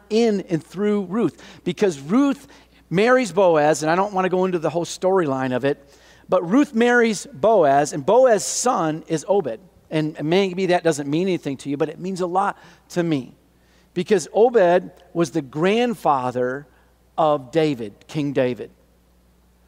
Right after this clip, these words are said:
And King David was a worshiper. We all know that, or if we've studied David at all in the book of Samuel, that David had a heart of a worshiper. But what I didn't know, even till this morning,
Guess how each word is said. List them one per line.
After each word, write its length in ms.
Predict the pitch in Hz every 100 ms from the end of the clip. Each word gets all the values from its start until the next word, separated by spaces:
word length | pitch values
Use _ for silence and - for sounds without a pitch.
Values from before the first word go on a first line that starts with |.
| _ _
And 240 | 196 190 170
King 340 | - 269 254
David 640 | 185 233 294 208 156 156 156 - -
was 180 | 185
a 60 | 180
worshiper. 460 | 170 220 - 160 143
We 200 | 208 220
all 240 | 190 175
know 300 | 160 208 185
that, 380 | 170 170 156 165
or 80 | 151
if 160 | -
we've 120 | 160
studied 300 | - 196 175
David 260 | 147 170 156
at 120 | 143
all 440 | 160 196 135 139 - - -
in 100 | 147
the 60 |
book 160 | 147 170
of 80 | 165
Samuel, 380 | - 196 196 156
that 160 | 143
David 280 | 185 214 220
had 140 | 175
a 80 | 151
heart 360 | 127 - 202 233
of 100 | 151
a 20 |
worshiper. 480 | 156 208 - 151 127 - - _ -
But 120 | 196
what 140 | 190
I 100 | 196
didn't 400 | 151 262 339 320
know, 280 | 196 165 196
even 260 | 226 233 240
till 180 | 226 190
this 280 | 202 -
morning, 720 | 175 185 285 311 170 127 135